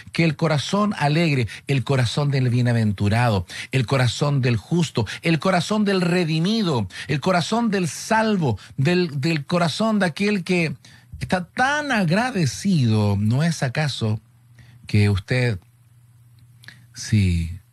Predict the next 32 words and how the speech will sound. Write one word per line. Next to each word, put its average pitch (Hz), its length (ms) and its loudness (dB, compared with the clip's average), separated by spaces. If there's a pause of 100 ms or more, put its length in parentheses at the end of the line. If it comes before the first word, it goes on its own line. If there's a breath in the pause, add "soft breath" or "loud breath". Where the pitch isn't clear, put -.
se - 200 -4
ha 113 40 2
extraviado, 107 880 0
si 92 180 -6
usted, 101 480 0 (420 loud breath)
eh, 92 240 2
lo 104 100 0
ha 95 60 4
pasado 107 400 2
mal 123 240 2
y 113 60 0
de 104 80 0
repente 107 480 -2
alguien 120 420 0
le 107 80 2
tiende 117 380 0
la 101 120 2
mano, 104 400 2 (540 loud breath)
aquellos 113 400 2
que 117 120 -2
han 101 120 2
pasado 113 420 0
por 101 140 0
experiencias, 101 880 0 (580 loud breath)
eh, 85 440 2 (520)
casi 120 360 0
ya 117 200 2
de 110 120 0
muerte 117 600 -2 (300 loud breath)
y 107 100 0
son 135 300 0
rescatados, 110 1000 -2